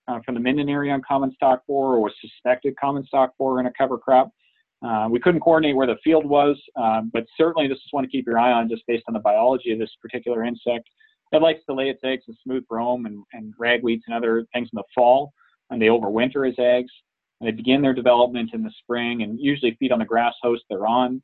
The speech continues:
Uh, and then whether that grass host is terminated or too small for them to complete their development, uh, they usually move off of that at some point during the spring. And this is where they can potentially move into a corn crop. So this one also has a degree day associated with it. Bob Wright,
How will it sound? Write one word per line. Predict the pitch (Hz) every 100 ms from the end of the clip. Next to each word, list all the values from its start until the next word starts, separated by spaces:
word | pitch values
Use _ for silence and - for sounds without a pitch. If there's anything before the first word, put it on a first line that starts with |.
| _
Uh, | 131 113 107 -
and | 127 120
then | 113 113 - _ _
whether | 143 135 127
that | 120
grass | 117 117 120
host | 117 110 113
is | - -
terminated | 151 147 139 131
or | 113 98 -
too | 147 -
small | 127 123 127
for | 127
them | 123 123
to |
complete | 120 117 127 127
their | 131
development, | 117 120 117 117 117 113 _ _ _
uh, | 113 110
they |
usually | 123 127 127 123
move | 123 113
off | 107 131
of | 123
that | 110 107 -
at | 123 117
some | 143 131
point | 127 117
during | 117 107
the | 101
spring. | _ 117 110 110 - _ _ -
And | 123
this | 127
is | 127 -
where | 120
they | 113
can | 110
potentially | - 120 117 113
move | 110 113 113
into | 110 120
a | 117
corn | - 131 135
crop. | 117 104 104 _ _ _ _ _ _ _ _ _ - -
So |
this | 160 160
one | 151
also | 139 139
has | 139 139 135
a |
degree | 127 131 131
day | 131 127
associated | 131 131 127 127 127
with | 123 123
it. | 120 -
Bob | 123 127
Wright, | 120 123